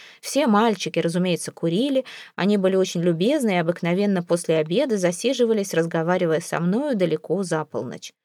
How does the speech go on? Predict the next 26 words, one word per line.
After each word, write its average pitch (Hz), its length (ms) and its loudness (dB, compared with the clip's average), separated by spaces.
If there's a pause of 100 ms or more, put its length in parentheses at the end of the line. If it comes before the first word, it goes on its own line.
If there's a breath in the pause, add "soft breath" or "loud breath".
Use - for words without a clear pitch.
(160)
Гонория, 196 500 2
конечно, 175 480 -2
была 160 260 0
тут 156 260 -8
же. - 160 -16 (440)
Я 165 180 0
не 170 120 2
мог 180 320 0
выпроводить 180 640 0
их, 220 260 -4
не 170 160 0
сделав 170 380 0
грубости, 202 540 -2 (400 loud breath)
а 165 200 2
понятно, 208 460 2
что 180 160 -6
я 196 100 2
не 208 100 2
хотел 196 360 0
быть 180 180 -2
грубым 185 460 0
со 165 160 0
старыми 175 380 0
друзьями 170 480 0
моей 170 320 2
жены. 165 360 -4